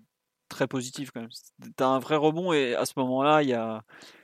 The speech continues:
le P S G est quand même un peu dominé. Enfin, on est acculé, on est devant le but et le, tous les centres qui coupent, la présence qu'il a dans la surface.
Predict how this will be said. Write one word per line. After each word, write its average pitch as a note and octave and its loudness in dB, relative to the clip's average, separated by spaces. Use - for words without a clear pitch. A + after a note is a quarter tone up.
le D#3 2
P D#3 4
S D#3+ 4
G F#3+ 0
est F#3+ 2
quand D#3 4
même D3 6
un C3 2
peu C#3 -4
dominé. C#3 2
Enfin, A#2 -2
on A#2 -4
est A#2+ 0
acculé, C#3+ 0
on C#3 -2
est B2+ -2
devant C3 -2
le C#3+ -2
but E3+ -4
et C3+ 2
le, B2+ 0
tous E3+ -6
les D#3 4
centres D3+ 0
qui C#3 -10
coupent, D#3+ 0
la A#2+ 4
présence D#3 0
qu'il D3+ -2
a D3 6
dans C#3+ -2
la C#3 0
surface. E3 0